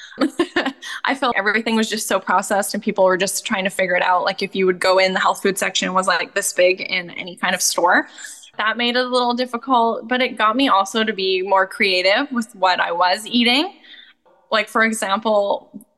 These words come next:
because I loved sweets, one thing I would do was I would take a rice paper and put peaches in it with some, like, cinnamon,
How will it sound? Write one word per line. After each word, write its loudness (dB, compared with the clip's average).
because -2
I 4
loved 0
sweets, -2
one 4
thing 0
I 2
would -2
do 2
was 2
I -4
would -4
take -2
a 4
rice -2
paper 4
and -2
put -2
peaches -2
in 2
it 2
with -2
some, 0
like, 0
cinnamon, -2